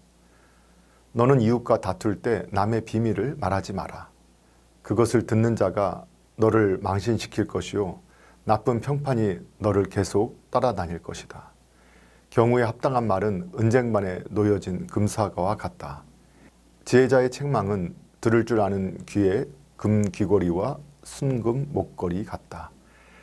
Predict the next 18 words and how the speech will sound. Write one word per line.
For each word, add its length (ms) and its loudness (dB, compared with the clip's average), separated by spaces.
믿을 260 4
만한 420 2
심부름꾼은 880 -2
그를 240 2
보낸 360 2
주인에게 680 -2
추수하며 1000 -2
땀 240 2
흘릴 400 -2
때 280 0
마시는 580 -2
얼음물 440 2
같아서 640 -6
그 180 -2
주인의 540 0
마음을 580 -4
시원하게 580 -4
한다. 400 -10